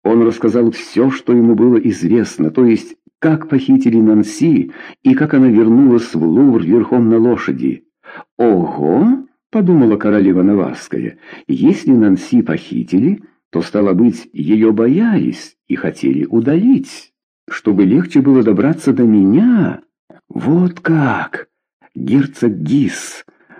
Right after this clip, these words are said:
«Вы прибегли к странному способу заставить меня снова полюбить вас». И Маргарита, подумав немного, сказала Раулю: «Иди, дитя мое». «Прислать Нанси к вашему величеству?» «Нет».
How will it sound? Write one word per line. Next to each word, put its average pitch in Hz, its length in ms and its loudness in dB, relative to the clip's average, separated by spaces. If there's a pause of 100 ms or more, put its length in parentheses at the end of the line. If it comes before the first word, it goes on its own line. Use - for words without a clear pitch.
(120)
«Вы 135 260 0
прибегли 139 600 0
к - 60 0
странному 147 580 0
способу 151 500 0
заставить 139 520 -2
меня 143 220 4
снова 160 480 0
полюбить 85 480 -2
вас». - 500 -10 (600)
И 135 80 0
Маргарита, 151 560 2
подумав 165 460 2
немного, 151 360 2
сказала 107 480 0
Раулю: 64 520 -2 (560)
«Иди, 101 600 2
дитя 107 400 0
мое». 64 460 -2 (800)
«Прислать 170 480 0
Нанси 113 380 2
к - 80 -14
вашему 110 360 0
величеству?» 110 840 -2 (240)
«Нет». 165 440 2